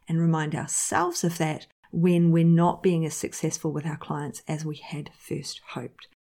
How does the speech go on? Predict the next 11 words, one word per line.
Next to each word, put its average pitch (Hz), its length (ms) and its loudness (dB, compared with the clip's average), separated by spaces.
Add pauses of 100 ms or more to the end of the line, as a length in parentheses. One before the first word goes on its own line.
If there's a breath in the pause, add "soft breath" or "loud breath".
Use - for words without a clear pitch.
And 185 180 4
that's 214 240 2
across 170 400 -2
the - 80 -6
board, 147 420 -4
no 156 120 -2
matter 151 180 -4
what 160 320 -2
your 170 80 0
modality 151 640 -4
is. - 240 -8